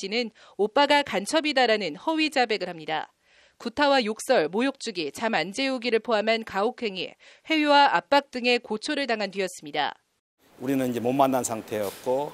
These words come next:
Speaker 2: 여동생은 허위 자백을 이미 했었죠. 그러니까 여동생의 허위 자백이 번복되는 것을 막기 위해서 계속 접견 방해를 했던 겁니다.
Speaker 1: 권 전 대공수사국장에 대한 검찰 공소장 범죄 사실입니다.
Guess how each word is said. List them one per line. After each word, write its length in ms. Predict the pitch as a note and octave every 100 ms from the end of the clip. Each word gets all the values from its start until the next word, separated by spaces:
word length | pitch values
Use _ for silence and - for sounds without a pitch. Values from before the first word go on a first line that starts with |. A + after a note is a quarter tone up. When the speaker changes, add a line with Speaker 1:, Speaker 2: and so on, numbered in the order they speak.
| -
Speaker 2:
여동생은 480 | A#2 A#2+ A#2+ G#2+ G2
허위 200 | B2 A#2+
자백을 360 | A#2 A#2+ G#2
이미 140 | G2 F#2
했었죠. 480 | B2 C3+ - F2+
그러니까 240 | D2 A2+ A2
여동생의 360 | C3+ D#3 D3 B2+
허위 200 | D#3+ F3+
자백이 320 | F3 F#3+ F3
번복되는 560 | - D#3 - D#3+ C#3+ C3+
것을 380 | B2+ - E3 G3 - - -
막기 420 | D#3 G#3 - C3
위해서 540 | B2 C3 - B2 A2 D2 - - - -
계속 320 | G2+ A#2+ C#3 B2 G2
접견 320 | B2+ - A2
방해를 300 | G2 G#2+ F#2+
했던 260 | C3 D3 E3
겁니다. 360 | A2+ F2+ E2 C#2+ _ _ _ _ _ _ _ _ -
Speaker 1:
권 300 | A#3 A#3+ A#3+
전 300 | C#4 C#4 C4
대공수사국장에 1000 | A3 G#3+ D4 C#4+ E4 E4+ D4+ - C#4 B3
대한 320 | A3 A3+ A3+
검찰 440 | A3+ G3 F#3+ C#4 C4
공소장 600 | G#3+ G3+ C#4 C4+ C#4 C4
범죄 340 | G3 G3+ C4
사실입니다. 720 | C4 D4 D4 A3 G3 D#3+ C#3+